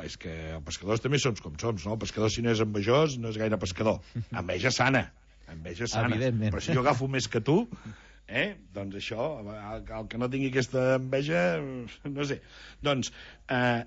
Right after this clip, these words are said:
Speaker 1: hem de sentar-nos a la taula amb gent que puguin aportar moltes idees i que no parlin condicionats, que això és important, perquè nosaltres, i jo parlo per mi el primer,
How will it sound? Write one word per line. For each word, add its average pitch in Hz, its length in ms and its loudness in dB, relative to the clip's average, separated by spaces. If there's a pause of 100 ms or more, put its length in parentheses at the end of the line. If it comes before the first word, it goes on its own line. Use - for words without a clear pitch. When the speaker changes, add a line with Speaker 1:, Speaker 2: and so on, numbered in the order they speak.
Speaker 1:
hem 151 240 0
de 135 80 0
sentar-nos 107 400 0
a 110 60 2
la 107 80 2
taula 101 340 0
amb 170 160 4
gent 101 400 0
que 135 160 -2
puguin 160 240 2
aportar 117 240 -2
moltes 110 320 0
idees 160 400 -2 (140)
i 285 240 2 (480)
que 165 160 0
no 180 240 2
parlin 175 460 2 (240)
condicionats, 165 960 0 (960)
que 98 80 -8
això - 140 -2
és 123 100 0
important, 123 460 2 (340)
perquè 101 240 -8
nosaltres, 123 560 2
i 110 80 -2
jo 104 80 0
parlo 104 240 0
per 95 160 -2
mi 107 80 0
el 117 80 0
primer, 147 380 2